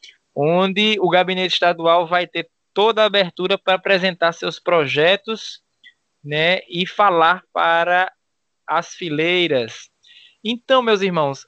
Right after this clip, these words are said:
a ideia desse podcast, dessa entrevista com vocês, seria, é, dar espaço ao Grande Conselho e ao Gabinete Estadual para falar um pouco, né, de seus projetos, é,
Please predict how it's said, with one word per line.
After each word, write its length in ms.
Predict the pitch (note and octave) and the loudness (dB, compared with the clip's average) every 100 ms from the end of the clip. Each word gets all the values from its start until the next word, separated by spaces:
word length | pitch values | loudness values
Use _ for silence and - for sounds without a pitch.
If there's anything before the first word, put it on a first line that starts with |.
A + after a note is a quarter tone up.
| _ | _
a 120 | G3+ | -4
ideia 320 | B3 G#3 A3 G#3+ | -2 2 2 4
desse 220 | G#3+ - | 0 -4
podcast, 880 | - G3+ F#3+ - F#3+ F#3+ - - - _ | -2 -2 -2 -4 -2 -2 -2 -10 -12 _
dessa 220 | F3 E3+ | -4 -4
entrevista 680 | G#3 A3+ G#3 E3 B3 C4 B3 | -4 0 -2 0 -2 0 -4
com 160 | A3 F#3+ | -4 -2
vocês, 560 | F3+ - F3+ G3+ - _ _ | -4 -2 0 0 -2 _ _
seria, 680 | - G3+ G#3 G#3+ G#3+ G#3+ G3 _ _ _ _ | -4 2 2 4 4 2 0 _ _ _ _
é, 600 | E3+ F3 F3+ F3+ F3+ F3 - _ _ _ - | -2 2 2 2 2 -2 -8 _ _ _ -20
dar 240 | - F#3+ B3 | -4 0 0
espaço 800 | B3+ - F#3 G#3 C4+ - D#3+ B2+ _ _ _ _ _ _ - - | -2 -4 0 2 0 -6 -14 -16 _ _ _ _ _ _ -20 -2
ao 200 | D#3 D#3 | -2 0
Grande 260 | E3 F3 | -2 -4
Conselho 580 | D#3 D#3 - F3+ A3 A3+ | -4 -6 -4 0 0 0
e 60 | F3 | -2
ao 80 | D#3+ | 0
Gabinete 380 | D#3+ D#3 D#3+ | -2 -2 -6
Estadual 420 | - F3 E3 E3 F#3 | -2 -4 0 -2 0
para 160 | G3+ | -4
falar 240 | - F#3 F3 | 0 0 0
um 100 | E3+ | -4
pouco, 460 | _ F#3+ A3+ - - _ - _ _ - | _ 0 0 -4 -20 _ -20 _ _ -4
né, 180 | E3 | -2
de 80 | F3+ | -2
seus 240 | - F3+ - | -4 -8 -2
projetos, 720 | F#3 D#3+ C#3 D#3 F3+ - - _ _ - | 0 2 2 0 0 -8 -20 _ _ -6
é, 480 | - D#3 D#3 D3+ | -2 2 2 0